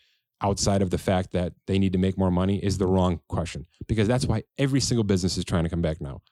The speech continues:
I understand you lo-, you might love what you, the work you do, and you just miss doing the work. I'm guessing that's what every single basketball player would tell you too. They just miss being on the court,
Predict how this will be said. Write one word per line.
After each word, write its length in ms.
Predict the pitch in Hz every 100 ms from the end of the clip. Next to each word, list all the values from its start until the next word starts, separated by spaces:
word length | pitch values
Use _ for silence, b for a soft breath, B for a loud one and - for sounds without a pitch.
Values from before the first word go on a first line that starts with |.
| _ _
I 80 | 143
understand 600 | 131 110 120 113 113 113
you 200 | 90 98
lo-, 180 | 101 104 -
you 120 | 110
might 200 | 98 90
love 200 | 104 104
what 140 | 95
you, 160 | 95 92
the 80 | 98
work 240 | 104 95
you 80 | 98
do, 140 | 101
and 80 | 98
you 80 | 90
just 200 | 95 92
miss 520 | 85 90 107 - - b b b b -
doing 240 | 107 107
the 80 | 92
work. 360 | 95 123 - - - _ _ -
I'm 140 | 135
guessing 320 | 131 147 127
that's 220 | 117 120 113
what 120 | 110
every 140 | 117
single 220 | 98 110
basketball 400 | 92 110 104 92
player 200 | 87 87
would 140 | 85 80
tell 140 | 90
you 100 | 80
too. 180 | - 87
They 160 | 71 127
just 160 | 113
miss 220 | 90 117
being 220 | - 120 113
on 100 | 110
the 80 |
court, 260 | - - 85